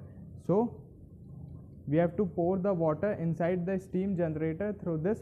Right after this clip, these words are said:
funnel, and while filling the steam generator we have to keep this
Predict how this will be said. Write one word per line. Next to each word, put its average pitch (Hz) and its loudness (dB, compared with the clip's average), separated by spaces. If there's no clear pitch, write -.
funnel, 135 0
and 175 4
while 202 8
filling 185 8
the 196 8
steam 196 6
generator 180 6
we 190 6
have 180 6
to 202 2
keep 226 4
this 170 2